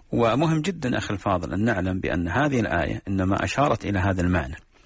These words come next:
ولا يجوز للإنسان أن يفهم النصوص القرآنية بمعزل عن أحاديث النبي صلى الله عليه وسلم أو عن الإجماع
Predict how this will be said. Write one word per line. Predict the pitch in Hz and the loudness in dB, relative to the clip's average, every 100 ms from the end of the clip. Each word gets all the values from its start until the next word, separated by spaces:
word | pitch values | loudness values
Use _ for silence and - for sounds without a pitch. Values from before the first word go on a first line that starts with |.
| _ - - | _ -10 -2
ولا | 98 143 | 2 2
يجوز | 151 143 123 | 2 0 0
للإنسان | 113 87 98 - 101 | -2 -2 -2 -2 -2
أن | 78 98 | -2 -2
يفهم | - - 98 82 - - - - - | -4 -4 -2 -4 -6 -20 -20 -12 -2
النصوص | 92 92 - - - | 0 0 -2 -4 -2
القرآنية | 92 - - 87 98 104 | -4 -2 0 2 2 2
بمعزل | 92 92 110 87 92 92 - - _ _ _ - | 0 0 0 0 -2 -4 -6 -16 _ _ _ -8
عن | 69 87 95 | -2 0 0
أحاديث | - 101 95 104 92 | -2 -2 0 0 2
النبي | 90 85 | 0 0
صلى | - 95 | -2 0
الله | 90 | 0
عليه | 82 | 0
وسلم | - - | -4 -4
أو | 85 87 85 78 | 0 0 0 -2
عن | - 87 78 | -2 -2 -2
الإجماع | 76 - - 95 95 98 90 | -2 -2 -2 0 2 2 2